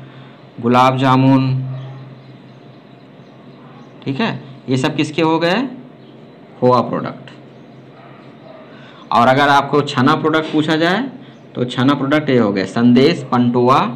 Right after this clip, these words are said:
पंटुआ and च-, चमचम, संदेश, पंटुआ और चमचम, ये सब छना product हो गए।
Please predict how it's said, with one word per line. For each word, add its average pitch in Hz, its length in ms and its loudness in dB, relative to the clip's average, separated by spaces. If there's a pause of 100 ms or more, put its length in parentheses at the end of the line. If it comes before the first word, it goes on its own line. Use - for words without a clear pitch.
(1400)
पंटुआ 127 520 2 (100)
and 160 200 -2
च-, - 160 -12 (360)
चमचम, 117 420 -2 (460)
संदेश, 127 640 0
पंटुआ 127 380 0
और 156 160 -4
चमचम, 117 440 -6 (440)
ये 104 60 -8
सब - 200 -10
छना 107 260 -8
product 90 400 -14
हो - 40 -14
गए। - 200 -14